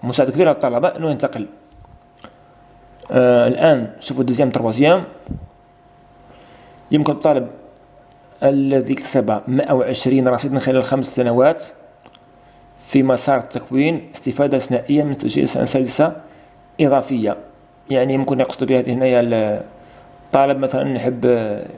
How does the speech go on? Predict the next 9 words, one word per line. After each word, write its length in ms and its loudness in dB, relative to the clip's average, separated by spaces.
يكون 180 -2
يدوبل 360 2
ولا 160 -2
حاجة، 380 -4
عنده 200 -4
الحق 180 -6
في 140 -2
عام 220 2
آخر. 260 -4